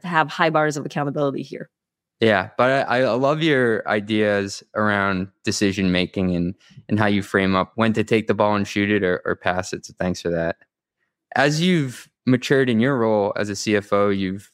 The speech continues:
Speaker 2: got more confidence under you. You've understood the business model well. You've contributed to how the business model has formed. What kind of changes in terms of what kept you up at night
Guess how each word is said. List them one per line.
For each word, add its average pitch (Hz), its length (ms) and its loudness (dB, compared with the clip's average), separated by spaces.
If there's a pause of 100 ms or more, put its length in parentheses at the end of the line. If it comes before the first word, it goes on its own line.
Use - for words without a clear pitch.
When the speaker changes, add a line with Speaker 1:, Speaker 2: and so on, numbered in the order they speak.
(100)
Speaker 2:
got 107 220 0
more 104 320 2
confidence 113 520 -2
under 104 160 2
you. 107 120 2
You've 101 280 0
understood 101 500 0
the 98 60 -6
business 101 420 0
model 101 280 2
well. 101 180 2
You've 92 140 -4
contributed 110 520 0
to 98 80 0
how 101 120 2
the 92 80 -2
business 95 380 -2
model 95 340 2
has 95 280 -2 (400)
formed. 110 520 2 (460)
What 135 260 2
kind 214 220 2
of 156 100 0
changes 123 500 0
in 113 80 -2
terms 110 240 0
of 104 80 0
what 104 160 0
kept - 300 -2
you 101 100 2
up - 140 -4
at 87 80 -2
night 101 300 -2